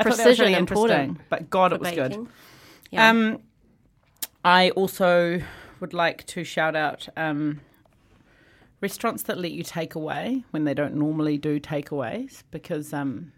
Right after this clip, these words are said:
Speaker 1: you've got a baby and you're at home. So for Odette's first birthday,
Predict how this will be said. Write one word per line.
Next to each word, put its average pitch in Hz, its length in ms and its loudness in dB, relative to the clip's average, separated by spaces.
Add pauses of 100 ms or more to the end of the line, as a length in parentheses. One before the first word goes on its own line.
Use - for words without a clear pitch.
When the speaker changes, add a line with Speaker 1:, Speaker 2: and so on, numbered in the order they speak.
(240)
Speaker 1:
you've 139 260 -10
got 139 120 -8
a 135 40 -8
baby 139 360 -6
and 131 80 -4
you're 127 100 -4
at - 80 -14
home. 151 400 -6
So 143 340 -6 (180)
for - 280 -4
Odette's 156 360 -4
first 147 300 -8
birthday, 180 440 -2